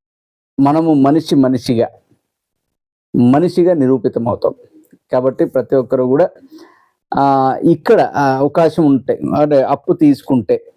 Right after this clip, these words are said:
ఖచ్చితంగా తిరిగి తీ-, ఇవ్వాల్సిందే. ఎందుకంటే వాళ్ళు కూడా కష్టపడిన డబ్బే, వాళ్ళు కూడా కష్టపడింటేనే డబ్బు వస్తుంది. ఆ డబ్బును మీకు మీ అవసరాలకి,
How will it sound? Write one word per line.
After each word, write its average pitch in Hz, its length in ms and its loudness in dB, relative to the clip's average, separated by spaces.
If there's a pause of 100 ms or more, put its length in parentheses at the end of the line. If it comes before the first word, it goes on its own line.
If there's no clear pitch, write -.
(300)
ఖచ్చితంగా - 760 -6
తిరిగి 135 300 -2
తీ-, 123 260 -2 (220)
ఇవ్వాల్సిందే. 123 640 0 (140)
ఎందుకంటే 131 400 0
వాళ్ళు 135 520 0
కూడా 135 300 -2
కష్టపడిన 123 760 -4
డబ్బే, 117 560 0 (920)
వాళ్ళు 143 340 2
కూడా 147 160 2
కష్టపడింటేనే 135 1120 -2
డబ్బు 127 300 -2
వస్తుంది. 123 440 0
ఆ 123 140 0
డబ్బును 123 460 -2
మీకు 143 560 2
మీ 143 240 4
అవసరాలకి, 135 840 0